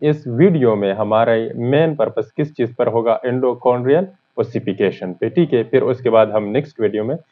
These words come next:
intramembranous कहेंगे कि intramembranous ossification किस तरह से होती है। आइए, अ,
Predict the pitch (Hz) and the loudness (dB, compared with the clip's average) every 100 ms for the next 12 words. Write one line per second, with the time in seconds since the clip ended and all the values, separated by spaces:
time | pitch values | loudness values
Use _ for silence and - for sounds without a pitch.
0 | - 117 117 117 110 104 95 98 98 123 | -2 0 2 2 2 2 0 0 0 -2
1 | - - 98 98 104 104 107 - 120 113 | -4 -4 -4 -2 -4 -4 -6 -6 -6 -6
2 | 113 - 123 127 127 113 104 110 135 131 | -4 -4 -2 0 0 0 0 0 0 -2
3 | 123 - - 147 - 127 127 123 - - | -8 -12 -10 -10 -2 -2 -4 -8 -8 -6
4 | 95 90 92 87 87 90 90 - _ _ | -6 -6 -8 -12 -12 -14 -14 -20 _ _
5 | _ _ _ - 151 208 208 196 190 156 | _ _ _ 0 2 4 4 4 2 0
6 | 110 113 | 2 2